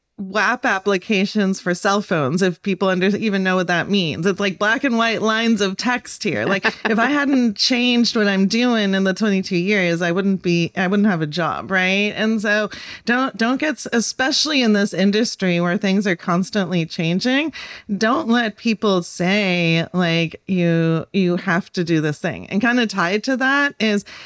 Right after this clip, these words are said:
Speaker 1: also don't let somebody dictate that you have to be a manager because you're a woman. Like,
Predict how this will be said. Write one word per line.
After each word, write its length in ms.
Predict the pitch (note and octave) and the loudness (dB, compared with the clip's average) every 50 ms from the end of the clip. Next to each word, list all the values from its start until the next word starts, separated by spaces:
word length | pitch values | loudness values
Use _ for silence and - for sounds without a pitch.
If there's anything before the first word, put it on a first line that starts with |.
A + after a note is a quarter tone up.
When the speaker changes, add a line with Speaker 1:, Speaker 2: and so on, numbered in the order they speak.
| - - | -10 -2
Speaker 1:
also 220 | - A#3 D4+ C#4 E4+ | -2 0 2 2 2
don't 220 | C4 D#4+ E4 C#4+ | 2 2 2 2
let 160 | C4 C4 A#3+ | 2 2 2
somebody 320 | - B3+ A#3+ A#3 A#3 A3 F#3+ | 2 2 2 4 4 4 2
dictate 720 | E3+ - G3 F#3+ _ - - - A#3+ F#3+ F#3 F3+ - - | 2 0 -2 -2 _ -6 -2 0 2 2 2 0 0 0
that 140 | F#3+ F3 D#3 | -2 -2 0
you 120 | F3 F3+ | 2 2
have 240 | F#3+ A3 F#3 F3+ - | 2 2 0 0 0
to 80 | - G3+ | -2 -2
be 200 | E3+ F3+ F3 E3+ | 0 0 0 0
a 60 | D#3+ | 0
manager 840 | D#3 D#3 D#3 D#3 E3+ F3+ F3 E3 D#3+ D#3+ E3 D#3+ D3+ D3+ D3+ D3+ D3 | 0 0 0 2 2 2 2 0 -2 -2 0 0 2 2 2 2 0
because 440 | D3+ E3 D#3+ D#3+ - E3 D3+ D3 D3+ | 0 -2 -4 -2 -2 -2 -2 -2 -4
you're 200 | D3+ D3+ D3 C#3 | -2 -2 -2 -2
a 60 | C3+ | -2
woman. 420 | C#3 D3 D3+ D3+ C#3+ G#2 B2 A2+ | -4 -6 -8 -8 -10 -10 -10 -6
Like, 360 | C3 G3 G#3 F#3+ F3+ - - | -2 0 0 0 -2 -4 -6